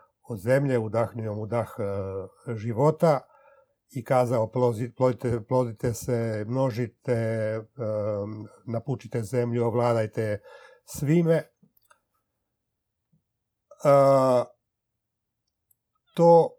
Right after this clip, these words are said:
što je on stvorio je u suprotnosti opet s onim što je Krist bio rekao jednom prigodom,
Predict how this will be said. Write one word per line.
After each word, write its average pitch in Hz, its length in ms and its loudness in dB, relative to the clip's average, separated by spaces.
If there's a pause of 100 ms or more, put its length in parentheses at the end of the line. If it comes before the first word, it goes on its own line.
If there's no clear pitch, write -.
(300)
što - 200 -6
je 143 100 4
on 147 180 2
stvorio 165 640 2
je 139 140 0
u 123 60 -2
suprotnosti 143 880 -2
opet 180 260 2
s - 80 -6
onim 147 240 0
što 135 180 -6
je 117 200 -4
Krist - 540 -4
bio 117 300 -2
rekao 117 440 -4 (440)
jednom 117 340 -6
prigodom, 139 600 -2